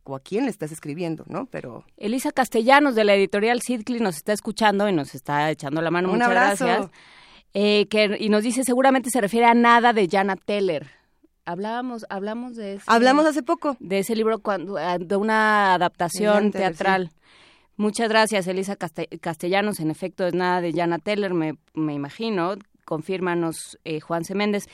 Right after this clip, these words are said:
Speaker 2: El Piporro, que anda muy levecito, dice, "El Kibalión de Hermes Trismegisto". Bueno, sí, desde Sor Juana y desde varios más los anda poniendo muy inquietos. Platícanos por qué,
Speaker 1: <laughs>
Speaker 2: porque a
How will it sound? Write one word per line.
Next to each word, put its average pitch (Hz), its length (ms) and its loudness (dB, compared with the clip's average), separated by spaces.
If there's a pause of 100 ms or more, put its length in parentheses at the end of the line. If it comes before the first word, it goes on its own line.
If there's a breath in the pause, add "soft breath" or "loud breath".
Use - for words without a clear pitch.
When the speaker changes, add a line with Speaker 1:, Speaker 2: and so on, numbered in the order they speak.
(240 loud breath)
Speaker 2:
El 240 120 -6
Piporro, 339 340 -2
que 262 140 -4
anda 233 340 -2 (160)
muy 175 540 0
levecito, 202 600 -4
dice, 190 440 -4
"El 160 180 -4
Kibalión 185 560 0
de 180 160 2
Hermes 196 240 -2
Trismegisto". 196 760 -6 (100)
Bueno, 330 400 -14
sí, - 240 -12 (160)
desde 160 500 -6
Sor 151 240 -12
Juana 208 500 -4
y 151 160 -4
desde 139 320 -8
varios 180 300 -6
más 185 180 -6
los 202 160 -12
anda 165 200 -10
poniendo 175 380 -10 (440 soft breath)
muy 254 260 4
inquietos. 220 640 -2 (460 soft breath)
Platícanos 214 460 0
por 175 240 -4
qué, 240 240 2
Speaker 1:
<laughs> - 0 -
Speaker 2:
porque 190 380 -2
a 156 240 -4